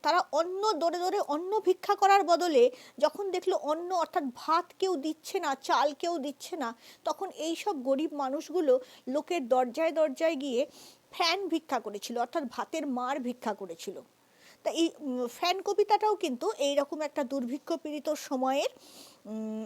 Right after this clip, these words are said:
একটা, উম, প্রমাণ, একটা দলিল। ঠিক সেরকমভাবে জীবনানন্দ দাশের এই তিমির হননের গানের প্রথম পর্যায়টিতেও তাই দেখাচ্ছেন কবি, যে যখন সৃষ্টি শুরু হয়েছিল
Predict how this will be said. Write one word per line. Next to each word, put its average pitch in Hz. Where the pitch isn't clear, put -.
একটা, 254
উম, 208
প্রমাণ, 349
একটা 277
দলিল। 247
ঠিক 466
সেরকমভাবে 415
জীবনানন্দ 330
দাশের 311
এই 320
তিমির 359
হননের 349
গানের 277
প্রথম 285
পর্যায়টিতেও 311
তাই 240
দেখাচ্ছেন 254
কবি, 226
যে 359
যখন 302
সৃষ্টি 392
শুরু 415
হয়েছিল 403